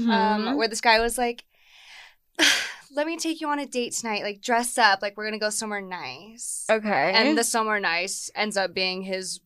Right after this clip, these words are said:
Speaker 2: room
Speaker 1: <laughs>
Speaker 2: where his mattress was on the floor with plaid sheets and he wants to fucking Netflix and chill.
Speaker 1: <laughs> For
Speaker 2: Mm-hmm.
Speaker 1: any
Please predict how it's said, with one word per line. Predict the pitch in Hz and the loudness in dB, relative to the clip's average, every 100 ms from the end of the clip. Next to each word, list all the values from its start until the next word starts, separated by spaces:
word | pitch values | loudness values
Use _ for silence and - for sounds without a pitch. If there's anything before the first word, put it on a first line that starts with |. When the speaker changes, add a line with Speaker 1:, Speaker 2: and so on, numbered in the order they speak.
| _ 190 | _ -12
Speaker 2:
room | 190 175 175 196 | -6 -4 -6 0
Speaker 1:
<laughs> | 269 277 240 | 4 4 2
Speaker 2:
where | 196 190 190 143 | 0 -2 -2 -6
his | 190 | -8
mattress | 190 185 208 202 | -2 -2 -2 -6
was | 185 | -6
on | 185 185 | -8 -8
the | 180 | -12
floor | - 190 185 | -6 0 4
with | 240 - - - | 6 6 4 -2
plaid | - 220 196 208 | -2 4 6 6
sheets | - - 196 208 214 | 4 4 2 -4 -6
and | 202 | -8
he | 202 | -6
wants | 190 190 | -8 -10
to | 202 | -4
fucking | - 190 202 190 190 | 2 2 2 -4 -2
Netflix | 180 - 202 - | -2 -4 -8 -8
and | 196 185 | -8 0
chill. | - - 247 | 2 6 6
Speaker 1:
<laughs> | 320 294 262 202 311 - - | 8 6 6 2 -4 -14 -4
For | 208 381 | 2 2
Speaker 2:
Mm-hmm. | - | 4
Speaker 1:
any | 294 | 2